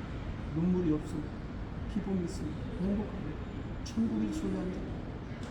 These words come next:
천하에 구원받을 만한 다른 이름을 주시지 않았습니다. 오직 예수 그리스도만이 우리의 구원자의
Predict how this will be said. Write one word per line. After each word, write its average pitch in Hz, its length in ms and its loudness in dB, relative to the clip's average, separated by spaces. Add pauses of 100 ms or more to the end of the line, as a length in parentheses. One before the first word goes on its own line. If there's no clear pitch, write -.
(480)
천하에 226 260 6
구원받을 180 560 0
만한 160 300 2
다른 151 180 2 (120)
이름을 147 300 6
주시지 127 340 -2
않았습니다. 127 460 -2 (120)
오직 202 220 4 (160)
예수 170 240 4
그리스도만이 156 480 2 (1040)
우리의 165 240 8 (120)
구원자의 135 380 6